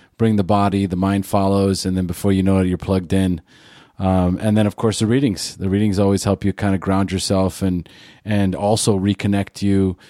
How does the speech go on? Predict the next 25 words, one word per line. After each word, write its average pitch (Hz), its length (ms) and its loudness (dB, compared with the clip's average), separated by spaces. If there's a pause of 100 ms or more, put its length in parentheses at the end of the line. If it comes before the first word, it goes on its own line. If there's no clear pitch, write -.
(260)
uh, 98 200 -2
to - 140 -2
spirit. 107 640 -2 (400)
Um, 98 160 -2
and 113 300 0
it's, 107 480 -6
I, 107 120 -4
I 110 180 -6
think 113 160 2
it's - 80 -4
crucial. 143 520 -2
It's - 140 -16
why 107 160 4
I 104 40 4
asked 104 160 2
the - 40 -6
question. 95 480 -2
You 92 80 0
know, 90 140 0
I, 87 360 -6
I, 95 220 -8
I 113 80 -2
love 113 320 0
knowing 107 320 0
what 98 260 -4